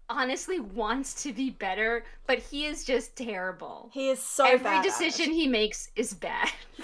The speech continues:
Speaker 1: <laughs>
Speaker 2: I want to know, in this timeline where Spock has died and then Amanda has left and also died, does Sarek still adopt Michael?
Speaker 1: Oh my gosh.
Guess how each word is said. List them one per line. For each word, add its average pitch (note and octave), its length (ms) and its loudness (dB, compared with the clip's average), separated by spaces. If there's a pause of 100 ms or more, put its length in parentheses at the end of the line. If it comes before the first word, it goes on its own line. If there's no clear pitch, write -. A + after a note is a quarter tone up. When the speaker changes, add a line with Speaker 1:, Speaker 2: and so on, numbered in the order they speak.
Speaker 1:
<laughs> - 420 -8
Speaker 2:
I G4 260 10
want G#4 180 4
to G#4 100 0
know, B3+ 340 6
in B3+ 140 -2
this C4 180 -2
timeline B3+ 580 -2
where G#3+ 140 -4
Spock G#3+ 380 -2
has A#3 180 -6
died G#3 500 0
and A3 200 -6
then G#3+ 80 -6
Amanda G#3 380 -6
has G#3+ 280 -10
left G3+ 380 -4
and G#3+ 180 -4
also G#3+ 400 -4
died, F#3+ 380 -4 (260)
does B3+ 220 6
Sarek C4+ 480 4
still A#3+ 400 2
adopt G#3 440 -2
Michael? G3 520 -6 (1800)
Speaker 1:
Oh D4+ 160 0
my A#3 200 2
gosh. G#3+ 760 4